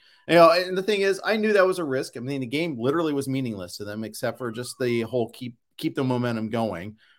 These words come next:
Um, it didn't matter what happened in that game. They, as a result, I knew that was coming. You know, I, I can't really get too mad about that, but, you know, it happens. Uh, so let, let's start in the N F C South. Let's talk about your Jaguars,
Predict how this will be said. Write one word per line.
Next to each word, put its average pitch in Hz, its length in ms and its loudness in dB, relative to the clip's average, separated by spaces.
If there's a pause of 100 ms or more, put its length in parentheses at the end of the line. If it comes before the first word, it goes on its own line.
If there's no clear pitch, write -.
Um, 113 580 2
it 123 120 -8
didn't 139 240 -2
matter 135 240 4
what 120 180 0
happened 123 360 -2
in 104 80 -8
that 104 140 -8
game. 110 300 -8 (200)
They, 110 560 -2 (1120)
as 160 180 6
a 160 40 0
result, 139 420 4
I 147 80 0
knew 156 160 4
that 143 160 4
was 131 120 -4
coming. 95 360 -8 (340)
You 131 80 -2
know, 120 140 0
I, 117 220 -4
I 127 40 -2
can't 135 240 -4
really 127 160 0
get 120 180 -4
too - 140 -10
mad 110 200 -4
about 101 240 -8
that, 131 220 -6
but, 262 220 0 (220)
you 302 80 -14
know, 262 100 -12
it 165 80 -8
happens. 107 480 -8 (380)
Uh, 143 200 8
so 233 140 0
let, 240 300 4
let's 277 180 4
start 285 240 8
in 226 80 6
the 165 120 2
N 131 60 0
F 110 140 -4
C 107 160 -12
South. 80 320 -10
Let's 190 160 -6
talk 226 240 2
about 127 260 0
your 113 120 -4
Jaguars, 90 640 -10